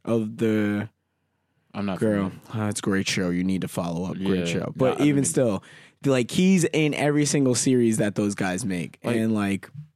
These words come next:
Speaker 2: I, there's, there's so
Speaker 1: familiar.
Speaker 2: many ways to, to, to utilize these characters. Like, honestly, like, and, oh, wow, I was listening to, uh,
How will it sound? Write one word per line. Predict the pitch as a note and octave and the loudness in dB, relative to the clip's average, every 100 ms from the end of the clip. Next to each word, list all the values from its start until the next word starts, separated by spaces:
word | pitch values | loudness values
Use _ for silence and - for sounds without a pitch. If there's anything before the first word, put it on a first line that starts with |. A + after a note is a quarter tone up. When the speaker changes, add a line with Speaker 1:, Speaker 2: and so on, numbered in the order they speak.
| _ - | _ -6
Speaker 2:
I, | C3+ - - | -4 -6 -4
there's, | D3 D3+ | -2 -2
there's | - E3+ D#3+ | 0 0 0
so | - B3 | 2 2
Speaker 1:
familiar. | A3+ G3 | 4 2
Speaker 2:
many | F3 | 2
ways | C3 B2 B2+ C3+ C3+ B2 A2 - - | 2 2 4 4 2 2 0 -4 -12
to, | - A#2+ A#2 - | -6 -2 0 -2
to, | - A2 G2+ F#2+ - _ | -6 -2 -2 -2 -6 _
to | - F#2+ E2+ C2+ | -4 -2 -2 -2
utilize | G2+ A#2 A2+ A2 G2+ | 0 2 0 0 -2
these | F#2 - | -6 -6
characters. | F#2 F2+ E2+ E2+ E2 | -4 -4 -4 -8 -6
Like, | F2+ - - - - - | -6 -8 -12 -20 -16 -4
honestly, | D3+ F3 D#3+ F#3 F3 | -2 0 2 2 2
like, | A#2 A2+ - _ _ _ _ _ _ _ _ _ _ _ _ _ _ | 0 -2 -6 _ _ _ _ _ _ _ _ _ _ _ _ _ _
and, | C#3+ D#3+ - | -2 0 0
oh, | F3 D#3+ | 0 2
wow, | G#2+ A#2+ A2+ | 2 2 2
I | |
was | A2+ B2 | 2 0
listening | B2 B2 A#2 | 0 0 -2
to, | - A2+ G2 | 0 0 2
uh, | F#2 E2+ D#2+ | 2 0 -4